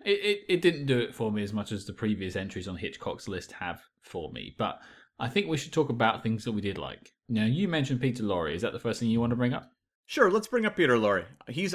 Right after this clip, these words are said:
Speaker 2: obviously an iconic actor, you know, shows up in movies like Casablanca and,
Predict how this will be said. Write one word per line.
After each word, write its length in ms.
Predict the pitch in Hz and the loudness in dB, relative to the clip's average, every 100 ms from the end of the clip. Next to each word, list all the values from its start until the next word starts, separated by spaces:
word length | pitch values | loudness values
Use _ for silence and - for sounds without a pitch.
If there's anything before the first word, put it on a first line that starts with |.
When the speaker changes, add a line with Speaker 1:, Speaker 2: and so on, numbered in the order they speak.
| - | 4
Speaker 2:
obviously 440 | 135 143 139 143 | 4 4 0 2
an 60 | 117 | 2
iconic 580 | 104 - 127 139 127 117 | 0 0 2 4 4 6
actor, 460 | 107 107 113 107 | 6 6 2 2
you 80 | 104 | 2
know, 120 | 101 | -4
shows 240 | 98 117 107 | -4 -2 -2
up 140 | 107 | -4
in 80 | 104 | -4
movies 220 | 101 101 | -4 -4
like 220 | - - | -6 -6
Casablanca 1120 | - 107 - 110 73 82 101 101 101 104 101 101 | 0 0 2 -4 -4 -6 -4 -4 0 2 2 0
and, 180 | 101 | -2